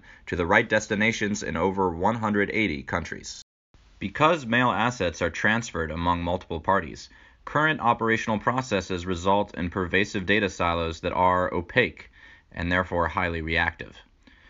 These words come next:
Our clients in charge of international mail operations had a vision for a new operational system based on blockchain.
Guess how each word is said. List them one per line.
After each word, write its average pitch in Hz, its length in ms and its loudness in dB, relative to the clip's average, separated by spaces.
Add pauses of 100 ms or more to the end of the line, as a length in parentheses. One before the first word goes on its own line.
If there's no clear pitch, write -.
(140)
Our 90 160 2
clients 147 540 2
in 95 100 0
charge 123 340 4
of 87 120 0
international 98 560 0
mail 104 240 4
operations 78 640 -2
had 92 180 0
a 87 60 -2
vision 87 480 0
for 87 200 -4
a 87 60 -2
new 117 380 0
operational 110 560 0
system 82 560 -4
based 90 320 -2
on 78 160 -4
blockchain. 82 480 -2